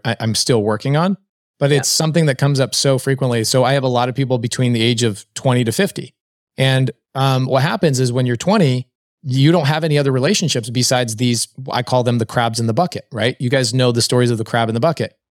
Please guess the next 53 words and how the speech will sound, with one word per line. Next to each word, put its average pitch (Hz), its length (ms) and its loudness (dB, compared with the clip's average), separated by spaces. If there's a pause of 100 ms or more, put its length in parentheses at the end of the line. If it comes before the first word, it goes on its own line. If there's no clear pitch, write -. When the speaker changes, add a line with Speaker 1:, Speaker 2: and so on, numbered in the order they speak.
(160)
Speaker 1:
The 131 80 0
crab 156 220 0
in 156 60 -2
the 139 60 0
bucket 151 240 2
is 117 100 0
essentially 143 400 0
the 120 100 0
one 139 360 0
crab 156 280 -2
decides, 123 380 -2
"I'm 131 100 -2
gonna 135 120 -2
try 131 180 -2
to 123 100 0
escape." 147 540 -2
What 123 220 0
happens? 131 480 -6 (400)
Instead 147 240 2
of 156 40 0
those 156 180 2
crabs 151 300 -2
stacking 139 400 -2
on 131 100 0
top 139 240 -2
of 135 60 -4
each 135 140 0
other 135 160 0
and 123 100 0
saying, 135 160 0
"Hey, 156 140 2
let's 151 200 -4
help 156 160 -2
each 147 120 -2
other 151 160 -4
get 147 160 -4
out 151 140 -2
of 143 60 2
here," 131 320 0 (300)
they 135 160 2
all 147 300 2
just 139 220 -2
pull 139 260 2
down 120 480 -2
on 117 200 0
that 110 200 -2
crab 147 360 -2
and 113 100 -2
you'll 117 100 2
never 120 220 0
get 117 160 0
out. - 260 -4
So 139 360 0